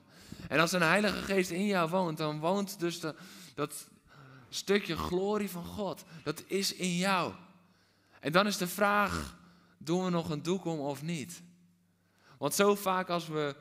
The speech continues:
moe zijn, of zo vaak als we gefrustreerd zijn, of zo vaak als we gewoon zagrijnig zijn, of zo vaak als, en noem maar op wat het misschien in je eigen leven is, dan doen we een doek om.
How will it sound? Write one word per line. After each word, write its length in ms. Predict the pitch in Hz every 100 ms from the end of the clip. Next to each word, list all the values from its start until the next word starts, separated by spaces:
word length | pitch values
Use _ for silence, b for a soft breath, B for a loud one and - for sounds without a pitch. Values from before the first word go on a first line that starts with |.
| - _
moe 320 | 139 156 170
zijn, 420 | 165 120 98 95 - _ B B
of 180 | 135 151
zo 260 | 185 196
vaak 320 | 208 208 196 160
als 160 | 156
we 120 | 156
gefrustreerd 800 | 151 143 - 143 - 151 160 156
zijn, 320 | - - - - B B 190
of 180 | 147 151
zo 300 | - 185 196
vaak 340 | 190 185 180
als 160 | 143 151
we 80 | 143
gewoon 300 | 135 131 127
zagrijnig 680 | 123 117 104 120 127 104
zijn, 300 | - 92 - - B B B
of 180 | 143
zo 300 | 143 175 202
vaak 440 | 190 175 185 185 -
als, 520 | 127 156 120 - - B B B
en 160 | 120 139
noem 160 | 160
maar 240 | 170 165 143
op 180 | 170
wat 120 | 160 160
het 100 | 143
misschien 320 | 139 180 175
in 60 |
je 100 | 151
eigen 360 | 131 156 170 170
leven 320 | 160 151 151
is, 160 | 165 - B B B
dan 140 | - 135
doen 220 | 156 165
we 80 | 156
een 260 | 113 127
doek 240 | 127 151 -
om. 300 | 98 92